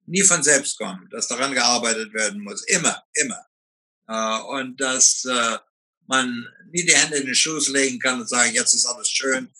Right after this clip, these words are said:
jetzt verstehen wir uns, jetzt“, es muss dauernd aufgepasst werden, weil immer neue Gefahren auftreten. Und so hat das Jüdische Museum in Berlin sich, äh, durch meine Einfluss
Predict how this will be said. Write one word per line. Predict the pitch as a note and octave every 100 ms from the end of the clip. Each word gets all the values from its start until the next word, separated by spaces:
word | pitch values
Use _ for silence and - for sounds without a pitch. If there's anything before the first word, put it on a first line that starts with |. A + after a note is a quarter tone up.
| _ -
jetzt | A2 -
verstehen | C3 - B2+ B2
wir | A#2+
uns, | B2 A#2 - - _ _ -
jetzt“, | - B2 B2+ B2 - - -
es | -
muss | D3+ D3
dauernd | D#3 E3 E3+
aufgepasst | D3 C#3+ - C3+ C3 -
werden, | C3+ C3
weil | B2 B2
immer | - E3+ F3 D3 -
neue | C3+ B2+ C3+ C3+
Gefahren | B2+ A2+ A#2 A2+ A2+
auftreten. | - - _ _ _ _ _ _ _ _ _ _ _ -
Und | A#2 A#2+
so | D3+ D#3+ C3+
hat | D3 -
das | C3 A#2+ -
Jüdische | C3+ C3 B2+
Museum | A#2+ A2 G#2+ A#2 A#2+ A2
in | A2 G#2
Berlin | F#2+ G2+ F3+ G#3 E3+ C3 _ _ _ _ -
sich, | B2 A#2 C3+ C3+ B2 - -
äh, | - A#2 A2 G#2 F#2+ - - -
durch | B2 A#2+ A#2
meine | A#2 A#2 A#2+ A2 G#2+ G2+ G2 F2 - _ _ _ _ _ _ _ _ _ _ _ -
Einfluss | B2 C#3 - G3 G3 -